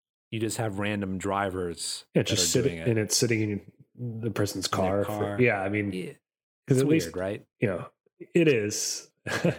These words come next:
Speaker 2: I have a couple, a couple stories for my office, 'cause we're, we're,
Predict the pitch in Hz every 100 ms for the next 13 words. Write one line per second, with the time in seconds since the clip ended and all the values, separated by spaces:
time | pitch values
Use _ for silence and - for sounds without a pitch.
0 | - - 120 139 - - 104 - - -
1 | 123 - - 98 - 98 92 90 - 95
2 | 90 87 87 - _ 101 95 92 - 98
3 | - - 101 101 104 120 117 113 113